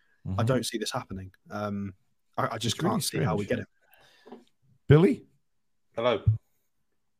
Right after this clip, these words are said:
Speaker 2: What do you
Speaker 3: Good
Speaker 2: reckon?
Speaker 3: player. Brilliant player. Yeah. Every time I see him, he's, he's outstanding. Look, I think every season he's been in the fifa team of the year for season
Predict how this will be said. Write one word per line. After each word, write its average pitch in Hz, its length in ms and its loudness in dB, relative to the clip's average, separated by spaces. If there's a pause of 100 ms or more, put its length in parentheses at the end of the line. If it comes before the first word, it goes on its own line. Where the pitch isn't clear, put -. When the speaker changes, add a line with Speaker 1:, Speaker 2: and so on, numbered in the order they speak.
(120)
Speaker 2:
What 113 100 0
do 117 60 4
you 120 60 4
Speaker 3:
Good 123 60 6
Speaker 2:
reckon? 90 160 0
Speaker 3:
player. 117 260 6 (240)
Brilliant 127 300 0
player. 104 260 2 (240)
Yeah. 120 200 -2 (680)
Every 123 160 -2
time 117 140 0
I 113 40 0
see 113 280 0
him, 110 60 -2
he's, 101 200 -6
he's - 180 -12
outstanding. 101 680 -2
Look, 104 180 -8 (600)
I 104 40 -8
think 120 200 0
every 113 280 0
season 120 320 2
he's 101 100 -8
been 110 140 -4
in 107 100 -4
the 98 60 -8
fifa 107 440 -4 (300)
team 120 180 -2
of 104 60 -6
the 101 80 -2
year 110 260 2
for - 140 -18
season 101 440 -4